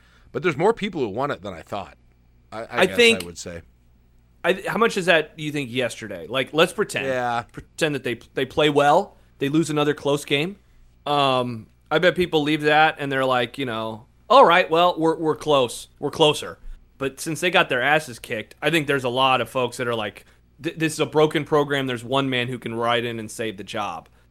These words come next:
Speaker 2: Though, and, and I know you are gonna agree with me on this, like, there's no guarantee, and look, there's not a guarantee with anybody,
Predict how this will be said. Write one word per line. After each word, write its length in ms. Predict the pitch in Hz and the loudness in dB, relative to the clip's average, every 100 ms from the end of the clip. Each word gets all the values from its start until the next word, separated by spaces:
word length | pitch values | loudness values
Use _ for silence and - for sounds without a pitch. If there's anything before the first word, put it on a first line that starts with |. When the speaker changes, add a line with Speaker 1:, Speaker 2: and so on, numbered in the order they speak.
| _ | _
Speaker 2:
Though, 340 | 135 135 123 123 | 0 2 4 2
and, 160 | 147 135 | -2 -8
and 300 | 135 131 - | -10 -10 -6
I 100 | 135 | -4
know 80 | 127 | -4
you 220 | 117 127 117 | -4 -4 -4
are 80 | |
gonna 160 | 110 113 | -6 -8
agree 200 | 104 113 | -8 -8
with 140 | 107 | -8
me 100 | 107 | -10
on 120 | 104 110 | -12 -10
this, 240 | 104 - | -12 -8
like, 220 | 113 - _ _ _ - | -8 -8 _ _ _ -8
there's 180 | 165 180 | -6 -4
no 120 | 285 | -4
guarantee, 760 | 208 208 220 190 220 190 131 | 0 2 2 0 -2 0 -2
and 120 | 175 190 | -2 -4
look, 160 | 151 | -2
there's 180 | - 302 | -2 0
not 100 | 226 | 0
a 40 | |
guarantee 300 | 180 180 156 | 2 0 0
with 120 | 139 120 | -4 -4
anybody, 380 | 101 78 57 | -8 -12 -16